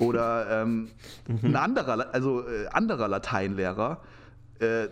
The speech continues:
Speaker 1: der war einfach wie so ein Gestörter. Der hat so, der ist immer wie so ein grinsender Clown ins Klassenzimmer gekommen.
Speaker 2: Gott.
Speaker 1: So.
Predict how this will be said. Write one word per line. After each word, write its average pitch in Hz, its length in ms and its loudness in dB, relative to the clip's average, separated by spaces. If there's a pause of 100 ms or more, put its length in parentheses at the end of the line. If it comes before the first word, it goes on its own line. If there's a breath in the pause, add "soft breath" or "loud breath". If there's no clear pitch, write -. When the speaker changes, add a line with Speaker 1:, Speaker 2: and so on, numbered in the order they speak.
Speaker 1:
der 123 100 2
war 135 60 2
einfach 165 300 -2
wie 180 80 2
so 180 120 2
ein 170 280 0
Gestörter. 139 640 0
Der 107 80 0
hat 135 100 -6
so, 147 240 -2 (240 loud breath)
der 131 80 0
ist 151 80 -2
immer 175 140 0
wie 170 60 0
so 156 80 0
ein 143 60 0
grinsender 180 520 0
Clown 151 480 -2
ins 127 160 -2
Klassenzimmer 107 640 -2
gekommen. 92 500 -2
Speaker 2:
Gott. 147 120 -6 (920 loud breath)
Speaker 1:
So. 113 480 0